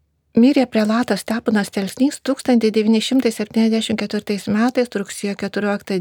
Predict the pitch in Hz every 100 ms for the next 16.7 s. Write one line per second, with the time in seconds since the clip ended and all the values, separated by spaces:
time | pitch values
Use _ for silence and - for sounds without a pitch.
0 | 175 185 202 233 254 240 202 190 196 220
1 | 233 196 196 190 - 208 233 233 226 220
2 | 196 190 - 208 214 208 196 185 175 190
3 | 233 - 247 240 240 240 240 - 190 180
4 | - 202 226 240 - 190 180 202 - 196
5 | 214 190 196 202 196 196 185 - 190 185
6 | - _ _ _ _ - 254 269 311 302
7 | 294 285 - 269 247 - - 220 214 220
8 | 226 226 226 220 214 208 208 - 202 202
9 | 196 190 190 180 202 247 269 - 262 254
10 | _ 208 196 226 247 269 247 220 208 220
11 | 226 233 220 214 202 180 175 180 208 254
12 | 262 240 233 - 202 - 202 202 214 -
13 | 214 208 196 - 190 196 196 190 - 185
14 | 190 196 190 190 190 185 - 185 180 175
15 | 175 190 - 277 285 294 - - 196 -
16 | - 190 202 233 - 226 -